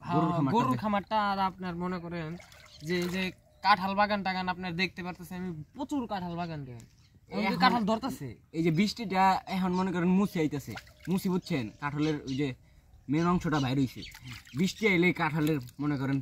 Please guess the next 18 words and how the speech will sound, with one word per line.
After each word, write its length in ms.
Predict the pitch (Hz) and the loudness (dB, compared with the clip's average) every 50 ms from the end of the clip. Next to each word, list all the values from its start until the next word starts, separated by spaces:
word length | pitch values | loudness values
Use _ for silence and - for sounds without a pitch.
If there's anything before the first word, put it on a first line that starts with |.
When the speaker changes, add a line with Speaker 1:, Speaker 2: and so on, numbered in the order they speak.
| 127 - 175 | -2 -4 -4
Speaker 2:
ইটা 220 | 160 135 139 131 | -4 -2 -2 -2
বাইর 160 | 127 127 131 | -2 -2 -2
হয়ে 100 | 127 120 | -2 -2
যাবো, 180 | 113 113 101 101 98 107 | -4 -4 -6 -8 -6 -4
ওটা 240 | 135 156 160 196 196 | -2 -2 0 0 0
আমরা 180 | 190 185 180 | 0 0 0
পুরাপুরি 440 | 151 - 190 190 190 180 180 170 160 | -2 -4 -6 -6 -4 -2 2 2 2
ভিডিওতে 340 | 156 170 156 160 156 127 139 | 4 4 4 2 2 2 0
দেখা 280 | 127 139 127 127 117 | -2 -2 -2 -2 -2
দেবো। 220 | 113 120 123 131 156 - - - - - - | -4 -4 -4 -4 -4 -6 -10 -14 -14 -10 -6
কিন্তু 320 | 147 147 147 170 175 165 143 - - - - - - - - - - | -4 -2 0 2 2 0 -2 -4 -8 -12 -14 -14 -16 -16 -16 -6 0
টাউন 240 | 175 180 190 208 214 | 4 4 6 6 6
এলাকার 300 | 220 226 220 196 220 214 | 4 4 4 2 2 2
মানুষ 160 | 208 208 - | 2 2 2
তো 180 | 196 170 180 185 | 0 0 0 2
এটা 100 | 190 180 | 2 2
বুঝবেন 360 | 160 196 196 160 165 175 170 | 4 4 4 4 4 4 4
না, 260 | 175 156 147 156 | 4 2 2 0